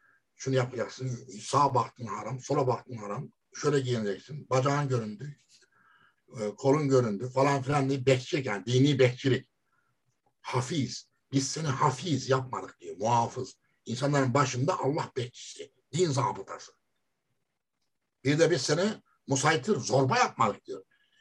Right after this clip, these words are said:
Yani insanlara dini hiçbir şey dayatılamaz. İnanmak, namaz kılmak, oruç tutmak, hacca gitmek,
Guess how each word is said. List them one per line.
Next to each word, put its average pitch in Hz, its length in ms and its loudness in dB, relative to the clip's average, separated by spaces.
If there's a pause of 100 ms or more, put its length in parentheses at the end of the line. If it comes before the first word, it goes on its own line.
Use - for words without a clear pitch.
(140)
Yani 135 220 2
insanlara 151 680 2
dini 165 440 -2
hiçbir 208 180 -4
şey 190 200 -2
dayatılamaz. 139 800 2 (640)
İnanmak, 127 600 4
namaz 131 320 4
kılmak, 123 360 -4
oruç 127 220 2
tutmak, 123 480 -4 (300)
hacca 135 300 2
gitmek, 131 540 2